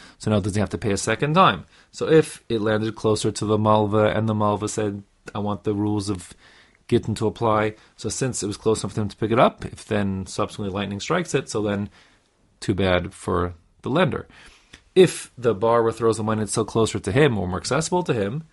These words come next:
and then lightning strikes it, so too bad for the borrower, he'll have to pay a second time 'cause he didn't give over the money. Mechza al mechza, if it's equally accessible to both borrower and lender, I mean, it's sort of, they both could just, they're standing in a park, and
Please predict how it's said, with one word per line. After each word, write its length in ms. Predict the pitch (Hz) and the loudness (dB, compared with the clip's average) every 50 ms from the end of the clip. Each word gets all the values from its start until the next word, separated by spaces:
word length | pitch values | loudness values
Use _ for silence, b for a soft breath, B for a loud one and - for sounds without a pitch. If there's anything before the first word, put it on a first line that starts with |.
| b b b b b - | b b b b b -10
and 100 | 98 98 | -6 -4
then 100 | 104 98 | -4 -2
lightning 280 | 98 101 98 92 98 | -2 -2 -2 -2 -4
strikes 320 | 98 - - 104 98 98 - | -4 -2 -2 -2 -2 -2 -2
it, 100 | 143 104 | -4 -2
so 260 | - - 110 104 98 | -2 0 0 0 0
too 220 | - - - 110 | -2 -4 -4 0
bad 280 | 98 107 104 104 101 - | 2 4 4 4 2 0
for 80 | - 98 | -4 -6
the 100 | 98 98 | -4 0
borrower, 320 | 98 117 139 147 131 113 | 4 6 6 6 6 4
he'll 80 | 113 104 | 2 0
have 100 | 101 - | 0 -2
to 80 | 98 | -4
pay 140 | - 120 110 | -4 -4 -2
a 60 | 104 | -2
second 300 | - - 107 107 - 123 | -2 -4 -4 -4 -4 -2
time 200 | 123 196 196 131 95 | 0 0 0 0 -2
'cause 120 | - 92 | -6 -8
he 80 | 95 87 | -6 -4
didn't 320 | 95 90 92 90 87 - | -4 -6 -6 -8 -10 -10
give 140 | - - 87 | -8 -6 -6
over 120 | 92 90 101 | -6 -4 0
the 100 | 127 156 | 2 2
money. 280 | 202 233 180 - - B B B B B B B B B B B _ - | 4 2 2 0 -4 B B B B B B B B B B B _ -4
Mechza 560 | 110 117 143 180 208 202 - - - 190 147 | 0 2 4 4 4 2 0 -2 0 2 4
al 160 | 101 117 113 | 4 4 2
mechza, 520 | 110 107 104 101 95 - - - 165 - | 2 0 -2 -4 -4 -6 -6 -4 -2 -2
if 140 | - 117 104 | -2 -2 -4
it's 180 | 120 - - - - | -6 -8 -8 -6 -4
equally 300 | 165 185 170 - 160 139 | -4 -2 0 0 0 0
accessible 640 | 120 - - 135 131 - - 131 113 113 107 98 95 | 0 2 4 4 4 4 2 2 4 4 4 4 2
to 180 | - - 117 | -2 -2 -2
both 400 | 104 98 117 113 110 104 - 101 | 2 4 4 4 4 2 0 -2
borrower 360 | 101 107 107 110 113 113 107 104 | 0 2 4 4 4 4 2 0
and 100 | 98 92 | -2 -4
lender, 240 | 90 92 98 123 | -4 -4 -4 -4
I 20 | 131 | -4
mean, 280 | 113 107 101 107 117 107 | -4 -6 -6 -6 -6 -8
it's 140 | 101 - - | -8 -8 -6
sort 160 | - 110 101 | -4 -2 -2
of, 140 | 90 82 b b b b b b b b _ | -2 -4 b b b b b b b b _
they 80 | - 107 | -6 -4
both 320 | 101 95 117 113 107 - | 0 4 4 4 4 2
could 80 | - 101 | 0 -4
just, 260 | 98 - - - _ | -4 -4 -6 -8 _
they're 160 | - 107 107 | -2 -2 -2
standing 260 | 95 - 107 101 98 87 | 0 0 0 0 0 -2
in 60 | 82 | -4
a 40 | 82 | 2
park, 300 | - 165 170 170 165 - | 6 6 6 6 6 0
and 240 | 110 101 95 92 | -6 -8 -10 -10